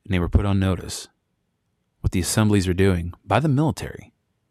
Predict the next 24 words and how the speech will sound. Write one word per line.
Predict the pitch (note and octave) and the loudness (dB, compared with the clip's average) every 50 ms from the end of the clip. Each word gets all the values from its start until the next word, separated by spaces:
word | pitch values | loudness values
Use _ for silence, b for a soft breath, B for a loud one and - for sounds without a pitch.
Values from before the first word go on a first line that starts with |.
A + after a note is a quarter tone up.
| _ _ _ _ - | _ _ _ _ -8
And | G#2+ G2 F#2+ G2 | -4 -2 0 2
they | A2 D3 | 2 2
basically | D3+ D#3+ D#3 C#3 - - - | 4 2 2 2 0 -2 -4
said | F#2+ - - C#2 C2+ | -2 -2 -4 -4 -4
to | F2+ | -4
them, | D2+ B1 A1+ A1+ - - _ _ _ _ _ _ _ _ _ _ _ | -8 -8 -10 -14 -16 -20 _ _ _ _ _ _ _ _ _ _ _
"You | - F#2 F2+ | -6 -6 -4
get | F#2 C3+ D3 - | -2 -2 -2 0
in | - | 0
their | G#2+ G#2+ | -2 0
way, | A2 B2 G#2 F#2+ D#2+ | 0 -2 -2 -2 -4
there's | E2 F2 F2+ - | -4 -6 -4 -2
gonna | - G2+ G#2 | 0 0 0
be | F#2+ G2 F2+ | 0 0 0
basically | F#2 F2+ E2+ - - E2+ F2+ | 0 -2 -4 -4 -6 -6 -2
hell | - B2 B2 | 0 0 0
to | - - | -2 -4
pay," | - - - - - - _ _ _ _ _ _ _ _ _ _ _ _ _ _ _ _ _ _ _ _ _ _ _ _ | -8 -8 -8 -8 -16 -18 _ _ _ _ _ _ _ _ _ _ _ _ _ _ _ _ _ _ _ _ _ _ _ _
for | _ - - G#2+ | _ -2 -2 0
lack | F2+ F2 F2 E2+ - - | 0 -2 -6 -8 -8 -8
of | F#2+ | -6
a | F#2 | -4
better | G2+ F2 F2 E2+ | -4 -4 -4 -2
term. | - - A#2 G2+ E2+ F2 F#2+ | 0 0 0 0 0 -4 -10